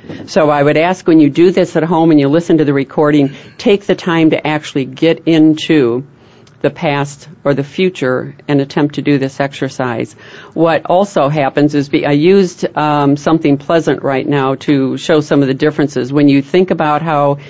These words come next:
if you were thinking about something negative in the past or negative in the future, something you are anticipating that really is, um,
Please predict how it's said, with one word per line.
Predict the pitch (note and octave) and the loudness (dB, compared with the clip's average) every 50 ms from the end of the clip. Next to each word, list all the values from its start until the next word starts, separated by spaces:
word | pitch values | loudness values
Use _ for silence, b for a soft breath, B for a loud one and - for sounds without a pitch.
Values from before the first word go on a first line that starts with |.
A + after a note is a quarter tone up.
| B B B | B B B
if | B F3+ F#3+ F#3+ G3+ | B 0 2 2 2
you | G#3 G3 | 2 4
were | F3+ F3+ | 4 4
thinking | F3 - F3 E3+ E3+ E3+ D#3 | 2 2 0 2 2 2 2
about | - D3+ C3+ C#3+ D#3 | 2 0 -2 -2 -2
something | - - D3 C#3+ D#3 C#3+ C#3+ C#3+ | -2 -2 0 0 2 2 2 4
negative | D3 D#3 D3+ D#3+ C#3 B2+ | 2 2 0 0 0 0
in | C3+ C3 | 0 0
the | B2+ C3 | -2 -4
past | - - D3 C3 B2+ A#2+ B2+ - - - | -4 -4 -2 -2 -2 -4 -6 -10 -12 -8
or | - C#3+ C#3+ C#3 | -4 -2 0 2
negative | C#3 C#3 D3+ D#3 D#3 D#3 D3 C3+ | 2 2 2 2 2 2 0 0
in | C3 C3 | 0 -2
the | B2+ | -4
future, | C3 - D#3 D#3 C#3+ - C3+ B2 | -4 -2 0 0 0 0 -4 -8
something | - - D3 D3 D3 D3+ C#3+ | -4 -2 -2 0 2 2 2
you | C#3+ C#3 | 2 2
are | C#3 C3+ | 0 0
anticipating | C3 C3+ C3+ - F3 E3+ - E3 C#3+ - D#3 C3+ B2+ B2+ C3 B2+ | -2 -2 -4 -4 -6 -6 -6 -6 -4 -4 -2 -2 -2 -2 -2 0
that | B2+ - - | -2 -2 -4
really | B2+ C3+ D3+ D#3+ D3+ D3 C#3+ C3+ C3 C3 C#3 B B B B B B B B - | -2 0 0 2 2 2 2 0 -2 -4 -6 B B B B B B B B 0
is, | D3+ D#3 D3 C#3+ C3+ C3+ C3 - - - - | 2 2 4 2 2 -2 -4 -8 -8 -6 -4
um, | D3 C#3 C3+ C3+ B2+ B2+ B2+ A#2+ C3 | -2 -2 -2 -2 -2 -2 -4 -4 -6